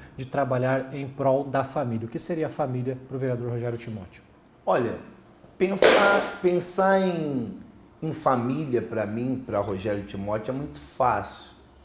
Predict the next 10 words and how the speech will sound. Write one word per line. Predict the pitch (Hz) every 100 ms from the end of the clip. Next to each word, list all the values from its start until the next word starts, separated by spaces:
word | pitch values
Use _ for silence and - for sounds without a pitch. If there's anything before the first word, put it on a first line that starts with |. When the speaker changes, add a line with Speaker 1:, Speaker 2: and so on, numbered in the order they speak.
| - - - - -
Speaker 2:
Até | 107 - 120
porque, | - 123 120 - 151 156
Márcio, | 110 90 82 - - - - - -
eu | 107 120 139 139 131 113 98 -
sou | - - 123
casado, | 117 131 117 110 110 131 160 185 - - -
tenho | 120 117
a | 113
minha | 110 120
esposa, | 120 - - 110 113 147 165 185